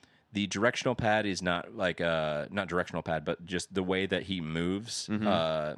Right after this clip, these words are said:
Speaker 1: whenever you move Link in the different directions, he's, uh, jolted in specific directions. It's almost like you can control eight directions instead of giving him fluid motion,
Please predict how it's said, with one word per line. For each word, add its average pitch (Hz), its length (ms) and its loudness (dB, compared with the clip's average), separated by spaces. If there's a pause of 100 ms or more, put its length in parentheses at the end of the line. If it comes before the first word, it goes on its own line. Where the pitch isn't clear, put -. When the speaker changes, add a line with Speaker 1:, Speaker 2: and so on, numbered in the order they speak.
(160)
Speaker 1:
whenever 87 260 -4
you 85 80 -2
move 87 280 -4
Link 90 280 -8
in 90 220 -8
the 85 80 -4
different 90 280 -4
directions, 85 540 -4 (320)
he's, 101 340 0
uh, 82 320 2
jolted 110 680 0
in 113 180 -2
specific 113 440 -2
directions. 104 440 -2
It's 90 120 -4
almost 104 200 0
like 95 120 0
you 95 80 -2
can 90 160 -2
control 90 420 -2
eight 92 140 -2
directions 92 480 -2
instead 90 260 -2
of 87 120 -2
giving 90 260 0
him 87 100 0
fluid 90 500 0
motion, 101 540 -2